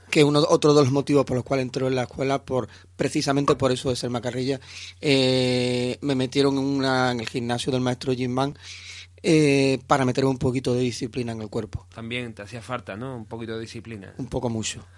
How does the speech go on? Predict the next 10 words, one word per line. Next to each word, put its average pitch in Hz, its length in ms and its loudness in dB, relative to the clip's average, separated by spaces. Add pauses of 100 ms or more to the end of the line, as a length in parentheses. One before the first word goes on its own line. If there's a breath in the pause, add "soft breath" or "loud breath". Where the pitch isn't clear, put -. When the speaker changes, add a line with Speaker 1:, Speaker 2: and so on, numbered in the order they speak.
(720 loud breath)
Speaker 2:
Eh, 151 300 0
vamos 165 220 0
contigo, 147 440 -2
Bruce. 156 380 -2
Bruce, 165 360 -2
pronto 196 460 -2
a 226 60 -2
los 202 160 -4
dieciocho 180 540 -2
años 220 360 0